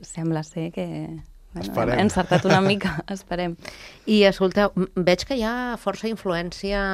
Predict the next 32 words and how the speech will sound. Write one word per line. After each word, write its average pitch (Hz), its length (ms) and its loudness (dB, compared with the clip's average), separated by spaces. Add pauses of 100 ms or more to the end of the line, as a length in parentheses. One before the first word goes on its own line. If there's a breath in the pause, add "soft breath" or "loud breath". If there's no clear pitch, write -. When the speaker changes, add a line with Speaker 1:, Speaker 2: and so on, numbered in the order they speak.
(400)
Speaker 3:
americana, 156 840 -4 (180)
no? 170 260 -2 (100)
Speaker 1:
Sí, 294 80 2
Speaker 2:
Sí. 226 480 8
Speaker 1:
això, 226 300 6
Speaker 2:
Sí, - 80 -2
Speaker 1:
això 269 240 10
Speaker 2:
molt 302 100 8
Speaker 1:
també 311 220 12
t'ho - 100 10
explicarà 208 460 12
la 190 160 10
Til, 165 200 4
el 165 120 6
Speaker 3:
<laughs> - 60 -6
Speaker 1:
per 156 120 2
Speaker 3:
I, - 60 2
Speaker 1:
què. 147 160 8
Speaker 2:
Molt - 20 8 (140)
de 196 60 8
Speaker 3:
i 180 40 2
Speaker 2:
Cal-, 147 120 6
Speaker 3:
això? - 120 6
Speaker 2:
de 131 100 6
Califòrnia, 107 640 2
que 110 60 -6
és 104 100 -4
on 127 120 0
va 123 80 0
començar 127 460 -2
aquesta 117 240 -6
tendència 120 720 -4